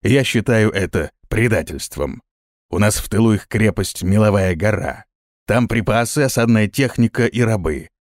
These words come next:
Да, я говорю рабы, потому что предатель заслуживает или смерть, или рабство. Считаю необходимым послать срочное донесение командующему операцией Кирсану Оле и взять штурмом приграничную крепость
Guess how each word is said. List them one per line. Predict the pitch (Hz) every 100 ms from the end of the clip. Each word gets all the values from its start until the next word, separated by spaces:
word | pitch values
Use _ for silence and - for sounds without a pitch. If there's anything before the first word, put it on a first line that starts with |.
| _
Да, | 131 123 73 - _
я | 101 104
говорю | 117 120 110
рабы, | 120 92 80 71 _ _ _
потому | 95 104 120
что | - 120
предатель | 110 123 117 147 - 71
заслуживает | 85 104 117 131 120 117 127
или | 123
смерть, | 110 101 131 147 - - - -
или | 92 101
рабство. | 98 90 - - 76 69 - _ _ _
Считаю | - - 95 120 117
необходимым | 113 - 98 117 113 113
послать | 104 - 120 117
срочное | - 120 113 - 107 107
донесение | 110 107 - 117 110
командующему | - 117 110 107 104 98 104 104
операцией | 104 107 101 - 98
Кирсану | - 92 - 101 95
Оле | 92 113 123 - _ _ _
и | -
взять | 98 147 139
штурмом | - 165 139 98 76
приграничную | 95 95 101 104 - 95 85
крепость | 101 113 92 - -